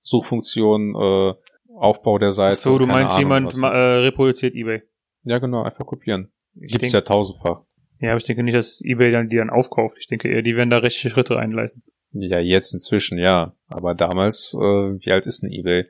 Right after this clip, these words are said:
Speaker 1: War ja auch Google, glaub ich, noch nicht mal so wirklich. So, das, das gab's ja auch bei Suchmaschinen, gab's ja auch diesen, diesen ganzen Kämpfe, welche Suchmaschine jetzt die Überhand haben wird, ne?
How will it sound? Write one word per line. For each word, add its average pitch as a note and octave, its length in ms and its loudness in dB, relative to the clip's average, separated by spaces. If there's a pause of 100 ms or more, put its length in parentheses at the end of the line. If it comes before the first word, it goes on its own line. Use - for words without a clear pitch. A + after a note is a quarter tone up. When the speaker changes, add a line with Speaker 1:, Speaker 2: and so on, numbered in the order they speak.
(360)
Speaker 1:
War F#2+ 140 0
ja F#2+ 80 6
auch F#2 140 0
Google, A#2 280 0
glaub F2+ 220 -2
ich, F2 100 -12
noch F#2+ 80 -2
nicht F2+ 160 -6
mal F2+ 100 -4
so F2+ 140 -6
wirklich. - 480 -8 (300)
So, - 140 0
das, A#2 220 0
das A2 200 0
gab's A#2+ 220 2
ja B2+ 80 6
auch A2+ 100 0
bei A2 180 6
Suchmaschinen, A2 560 2
gab's G2 240 2
ja G2+ 80 0
auch F#2+ 140 2
diesen, F#2 400 -6
diesen F#2 220 -4
ganzen G#2 720 -6
Kämpfe, G2+ 380 -4
welche F#2+ 500 2
Suchmaschine G#2 520 -2
jetzt - 200 -4
die F2+ 40 -4
Überhand G2 320 -2
haben F#2 260 2
wird, F2+ 160 -2
ne? G2 240 -4